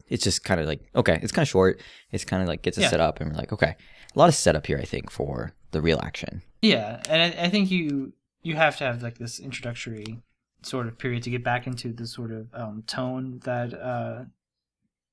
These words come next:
Speaker 2: that, uh, is the narrative for Frodo and Sam, which is very different in tone from, you know, something like a, a host of horsemen, you know, clashing with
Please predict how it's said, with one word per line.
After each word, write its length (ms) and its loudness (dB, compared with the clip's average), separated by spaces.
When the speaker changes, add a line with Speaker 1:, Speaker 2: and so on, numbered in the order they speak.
Speaker 2:
that, 360 -2
uh, 240 -8
is 340 -6
the 320 -4
narrative 420 -4
for 500 -8
Frodo 240 -2
and 100 -4
Sam, 280 -4
which 120 -6
is 100 -4
very 180 -4
different 340 -6
in 120 -4
tone 460 -4
from, 540 2
you 80 4
know, 40 2
something 280 -4
like 200 -4
a, 60 4
a 600 -2
host 300 -4
of 140 -4
horsemen, 600 -4
you 120 -6
know, 320 -8
clashing 520 -2
with 120 -14